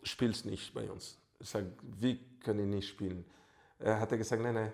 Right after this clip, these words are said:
du bist nicht der Giovanni, wo beim V F B Stuttgart gespielt hat." Ich sag, "Sie sind auch nicht der Trainer, wo beim V F B war.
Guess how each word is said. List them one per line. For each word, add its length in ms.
du 80
bist 200
nicht 380
der 120
Giovanni, 520
wo 220
beim 180
V 140
F 80
B 120
Stuttgart 460
gespielt 400
hat." 180
Ich 60
sag, 100
"Sie 140
sind 240
auch 100
nicht 240
der 100
Trainer, 320
wo 80
beim 200
V 160
F 80
B 180
war. 160